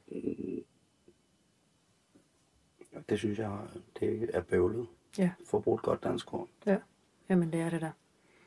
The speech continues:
Speaker 1: Fordi satiren skal også up to date et eller andet sted, i min,
Speaker 2: Ja.
Speaker 1: i min, øh, altså, i min terminologi, ikke?
Speaker 2: Mm.
Speaker 1: Så det må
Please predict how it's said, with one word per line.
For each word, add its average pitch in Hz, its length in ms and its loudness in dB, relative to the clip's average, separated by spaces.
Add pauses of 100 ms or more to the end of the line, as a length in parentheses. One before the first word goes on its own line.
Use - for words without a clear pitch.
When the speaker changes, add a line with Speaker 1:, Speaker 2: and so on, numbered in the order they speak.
(1500)
Speaker 1:
Fordi 110 180 2
satiren 135 440 6
skal 113 180 6
også 113 360 4 (120)
up 101 100 2
to - 120 -6
date - 280 2
et 113 60 0
eller 110 120 0
andet 107 160 -2
sted, 110 240 -2 (160)
i 113 60 4
min, 104 380 6
Speaker 2:
Ja. - 100 2
Speaker 1:
i - 60 2
min, 101 380 6
øh, 87 360 4 (100)
altså, 92 220 -2
i - 60 -2
min 98 200 6
terminologi, 95 560 0
ikke? - 240 0
Speaker 2:
Mm. 175 200 8 (680)
Speaker 1:
Så - 160 -6
det 120 140 8
må 143 300 8